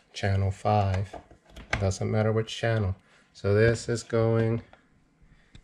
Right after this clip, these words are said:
there's the T V, here's the adapter, the digital from the T V, cable out to the mixer.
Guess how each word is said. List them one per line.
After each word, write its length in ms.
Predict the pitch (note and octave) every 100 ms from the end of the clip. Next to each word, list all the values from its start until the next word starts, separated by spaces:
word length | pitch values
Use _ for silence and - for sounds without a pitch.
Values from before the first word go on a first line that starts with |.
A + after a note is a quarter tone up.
| _ _
there's 220 | - G2 -
the 80 |
T 240 | - A#2 A2
V, 380 | A#2 A#2+ A#2+ A#2 - - _ _ _ _ - _ _ - - - - - _ _ _ -
here's 240 | G2 G2
the 100 | -
adapter, 720 | A2 A2+ A2+ A#2 - A2+ A2+ - _ _ _ - -
the 80 | G#2
digital 420 | F2+ G#2+ A2 A#2
from 240 | A2+ A#2+
the 100 | A#2
T 220 | A2+ B2 A#2
V, 340 | A#2 A#2 A#2 - _ _ _ _ _ _ - -
cable 440 | A2 G#2 G#2 G#2+
out 500 | A#2+ A2+ A2+ A#2 - - - _ - - _ _ _ - _ -
to 160 | -
the 100 | G#2
mixer. 460 | G#2 A2 - G2+ F#2+